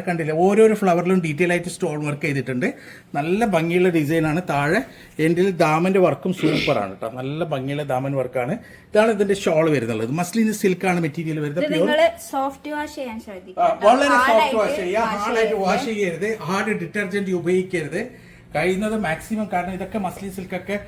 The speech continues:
Speaker 1: നല്ല ഒരു ഡെലിക്കേറ്റ് മെറ്റീരിയൽ ആണ്. ഇതൊക്കെ വാഷ് മെഷീനിൽ, മ-,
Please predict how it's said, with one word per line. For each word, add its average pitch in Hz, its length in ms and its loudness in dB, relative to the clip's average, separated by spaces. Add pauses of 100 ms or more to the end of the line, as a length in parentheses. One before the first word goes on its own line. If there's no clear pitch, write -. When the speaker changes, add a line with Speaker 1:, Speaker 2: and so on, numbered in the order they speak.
(320)
Speaker 1:
നല്ല 170 240 -4
ഒരു 196 180 -4
ഡെലിക്കേറ്റ് 170 460 -6
മെറ്റീരിയൽ 185 500 -6
ആണ്. 156 120 -6 (120)
ഇതൊക്കെ 170 260 -6 (140)
വാഷ് 156 340 -2
മെഷീനിൽ, 202 380 -2 (160)
മ-, 156 100 -4